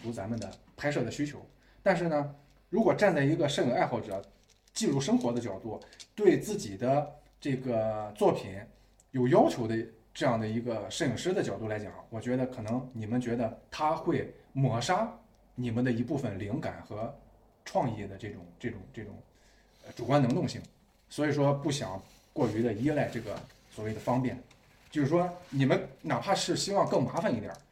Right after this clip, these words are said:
我也希望能够完美地呈现我内心想要表达的东西。刚才聊的是这个街头摄影啊，刚才聊了，聊了摄影，还没聊街头，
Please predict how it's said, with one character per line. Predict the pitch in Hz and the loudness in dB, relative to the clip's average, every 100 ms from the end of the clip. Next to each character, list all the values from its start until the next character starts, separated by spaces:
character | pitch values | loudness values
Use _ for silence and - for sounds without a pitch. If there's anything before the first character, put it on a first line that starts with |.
| _ | _
我 | 127 131 | 2 2
也 | |
希 | - 135 | 2 0
望 | 131 110 | 0 0
能 | 120 | 0
够 | 131 - - - _ _ _ | -2 -4 -12 -20 _ _ _
完 | 117 139 | -4 -2
美 | 104 | -2
地 | 110 | -4
呈 | - 113 | -6 -4
现 | 123 95 | -4 -4
我 | 87 | -6
内 | 120 139 | -2 0
心 | 196 254 - | 4 2 2
想 | - 104 | -6 -4
要 | 110 | -4
表 | - 95 | -6 -10
达 | 101 | -8
的 | |
东 | 113 156 | -6 -6
西。 | - - _ _ _ _ _ _ - | -8 -14 _ _ _ _ _ _ 4
刚 | 208 | 4
才 | 208 185 | 6 6
聊 | 151 151 | 6 4
的 | 175 | 4
是 | 160 135 123 110 - - _ | 2 4 4 2 -4 -18 _
这 | - 117 | -8 -6
个 | 104 - | -8 -8
街 | - 151 | -4 -2
头 | 131 | -2
摄 | 131 123 | -4 -4
影 | 95 92 | -6 -10
啊， | 95 101 | -14 -4
刚 | 135 | 0
才 | 139 135 | 2 2
聊 | 117 139 | 4 4
了， | 139 113 - | 4 0 -6
聊 | 120 139 175 | 2 8 8
了 | |
摄 | 165 165 | 8 4
影， | 92 87 | 0 -4
还 | - 139 | -2 0
没 | 151 | 0
聊 | 147 147 | -2 -4
街 | 147 160 | -2 -6
头， | - 98 | -6 -12